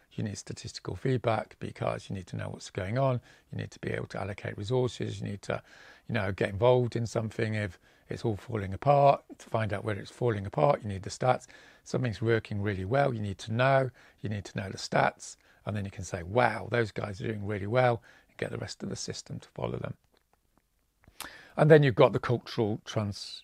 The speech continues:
trans-, uh, transmission process, you know, picking out the leadership, the leader characters, the charismatic people, getting them to do the induction sessions, you know, give them, you know, show them how to do pep talks, get them to do,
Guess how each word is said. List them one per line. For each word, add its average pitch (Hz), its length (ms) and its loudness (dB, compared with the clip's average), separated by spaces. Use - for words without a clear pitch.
trans-, 95 640 -2
uh, - 380 -4
transmission - 760 -6
process, - 560 -6
you - 80 -8
know, 101 120 -6
picking 131 280 -2
out 101 180 -8
the 104 80 -4
leadership, 123 600 -2
the 104 100 -2
leader 113 560 0
characters, 110 560 -2
the - 100 -8
charismatic 107 640 -6
people, 107 500 -4
getting 104 380 0
them 98 360 0
to - 360 -6
do 101 280 -4
the 98 200 -4
induction 98 480 -4
sessions, 101 720 -2
you 120 100 -2
know, 95 320 0
give 92 140 -4
them, 98 220 -4
you 104 120 -4
know, 98 140 -4
show - 160 -4
them 98 100 -4
how 95 100 -6
to - 120 -18
do 92 140 -6
pep - 280 -4
talks, 120 460 0
get 117 180 2
them 107 180 0
to - 120 -8
do, 98 400 -2